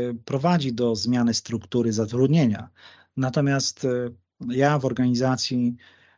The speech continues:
przekazuję, mm, raczej taki punkt widzenia, że nie potrzebujemy nowej rekrutacji. My potrzebujemy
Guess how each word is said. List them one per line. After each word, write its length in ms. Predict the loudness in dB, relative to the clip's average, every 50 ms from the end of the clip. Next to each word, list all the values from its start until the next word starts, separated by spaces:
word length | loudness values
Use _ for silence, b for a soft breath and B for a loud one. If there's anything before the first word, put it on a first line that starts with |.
| b _
przekazuję, 600 | -6 -6 -4 -2 -2 -2 -2 0 0 2 2 2 4
mm, 1160 | 2 0 0 -2 -6 -6 -4 -2 -2 0 0 0 0 -2 -4 -4 -6 -10 -12 -14 -16 -20 _ _ _ _
raczej 400 | -14 -6 -4 -2 -2 0 -2 0
taki 260 | 0 0 0 0 -2
punkt 280 | 0 2 2 2 4 2
widzenia, 680 | 0 0 2 2 2 4 4 2 2 2 2 0 0
że 160 | 0 0 0
nie 120 | 0 0 -2
potrzebujemy 840 | -4 -6 -4 -2 0 0 0 2 2 4 4 4 4 4 4 4
nowej 340 | 2 2 0 -2 -6 -6 -6
rekrutacji. 760 | -8 -10 -10 -12 -14 -12 -12 -12 -12 -12 -10 -10 -10 -8 -6
My 140 | -6 -6 -4
potrzebujemy 840 | -4 -6 -6 -2 -2 0 2 2 2 2 2 2 2 2 2 0